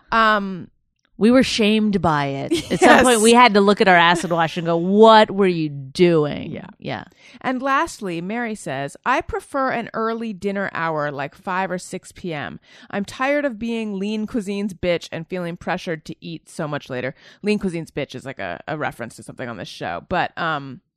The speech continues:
Speaker 1: okay, so she prefers an early dinner and she's tired of being pressured to eat so much later. What time, what time do you eat dinner?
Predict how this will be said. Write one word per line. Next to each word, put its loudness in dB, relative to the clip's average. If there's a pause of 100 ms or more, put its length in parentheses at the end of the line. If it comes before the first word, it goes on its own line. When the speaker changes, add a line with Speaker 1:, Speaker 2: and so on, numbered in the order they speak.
(420)
Speaker 1:
okay, -8
so -14
she -12
prefers -8
an -10
early -8
dinner -8
and -10
she's -14
tired -8
of -12
being -10
pressured -12
to -18
eat -16
so -14
much -14
later. -10 (1300)
What -10
time, -10
what -6
time -8
do -10
you -8
eat -8
dinner? -10